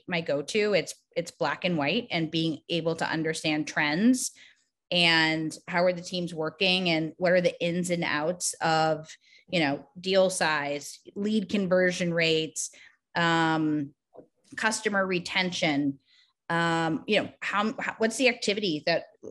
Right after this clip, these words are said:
you know, reps are doing today? W-, is that working? What are the best reps doing? Is it the most activity? Is it the, like, least activity? Is it that their deal size is higher? So the landscape I start with is learning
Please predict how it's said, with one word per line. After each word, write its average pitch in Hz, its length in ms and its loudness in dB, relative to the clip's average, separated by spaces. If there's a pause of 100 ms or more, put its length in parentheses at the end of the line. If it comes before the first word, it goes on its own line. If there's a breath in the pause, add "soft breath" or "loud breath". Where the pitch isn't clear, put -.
you 180 120 -2
know, 156 240 0
reps 175 280 2
are 190 100 0
doing 180 340 -2
today? 151 640 2 (160)
W-, 175 300 -6
is 190 160 0
that 208 200 4
working? - 560 0
What 226 180 2
are 302 40 4
the 269 100 6
best 190 360 0
reps - 260 -2
doing? 160 320 -2
Is 165 100 -6
it 175 100 -4
the 190 60 2
most 196 280 0
activity? 254 600 2
Is 175 120 -4
it 151 120 -4
the, 147 200 -2 (280)
like, 147 280 -4
least 240 260 0
activity? 247 540 2
Is 185 100 -4
it 151 120 -4
that 139 160 -2
their 127 200 -8
deal 214 220 2
size 240 340 0
is 233 80 -4
higher? 214 400 -2
So 175 320 0 (560 loud breath)
the 180 140 2
landscape 208 680 0
I 165 80 -2
start 165 480 -2
with 156 260 0
is 156 140 -4
learning 175 580 0